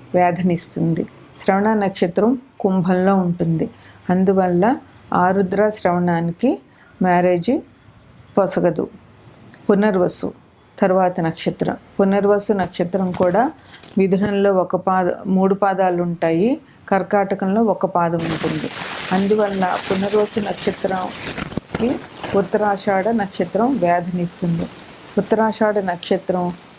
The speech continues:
ధనుస్సులో ఒక పాదం ఉంటుంది, మకరంలో మూడు పాదాలు ఉంటాయి. అందువల్ల మకరంలో ఉత్తరాషాఢ నక్షత్రంలో పుట్టిన అబ్బాయికి, అమ్మాయికి కానీ, పునర్వసు నక్షత్రంలో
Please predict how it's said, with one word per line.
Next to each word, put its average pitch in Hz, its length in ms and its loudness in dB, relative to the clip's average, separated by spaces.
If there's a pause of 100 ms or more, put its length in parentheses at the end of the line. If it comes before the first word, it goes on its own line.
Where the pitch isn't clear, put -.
ధనుస్సులో 196 520 2
ఒక 196 200 0
పాదం 185 340 -2
ఉంటుంది, 180 580 -2 (340)
మకరంలో 196 480 2
మూడు 185 280 2
పాదాలు 165 480 0
ఉంటాయి. 151 320 -2 (380)
అందువల్ల 190 640 2 (300)
మకరంలో 202 500 0
ఉత్తరాషాఢ 190 600 0
నక్షత్రంలో 185 640 -2
పుట్టిన 185 520 -2 (420)
అబ్బాయికి, 180 500 0
అమ్మాయికి 175 520 -4
కానీ, 175 380 -4 (680)
పునర్వసు 196 540 2
నక్షత్రంలో 180 920 0